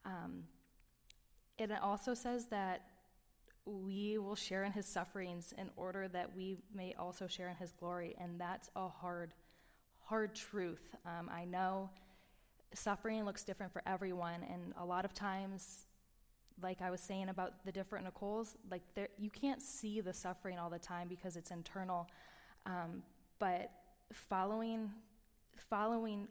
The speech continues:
our Father doesn't necessarily look good, but God is still good in all of that.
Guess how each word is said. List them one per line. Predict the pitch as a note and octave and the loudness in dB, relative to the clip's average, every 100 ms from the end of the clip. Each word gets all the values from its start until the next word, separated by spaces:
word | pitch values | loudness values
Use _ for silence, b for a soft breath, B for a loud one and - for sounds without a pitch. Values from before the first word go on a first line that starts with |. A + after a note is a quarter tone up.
| G3 | 0
our | F#3+ F#3 | 0 0
Father | F#3 F3 F3+ F3 | 2 2 2 0
doesn't | E3+ F3+ F3+ F3 - - | 0 0 0 -4 -8 -6
necessarily | F#3+ F#3+ G3 G3+ F#3 F3 | -4 -2 -2 0 0 0
look | F3 F3 - | -2 -2 -4
good, | G3 G3 F#3+ - | -2 -2 -2 0
but | E3+ - - B B B | 0 -2 -8 B B B
God | F#3+ F3+ F3+ | 2 2 2
is | E3+ E3 | 0 0
still | - - F#3 F3 E3 D#3+ | -2 0 0 0 -2 -4
good | E3+ E3 D#3+ - | -4 -4 -8 -8
in | E3+ E3 | -6 -4
all | - F#2+ | -4 -4
of | - | -6
that. | - B1 | -6 -6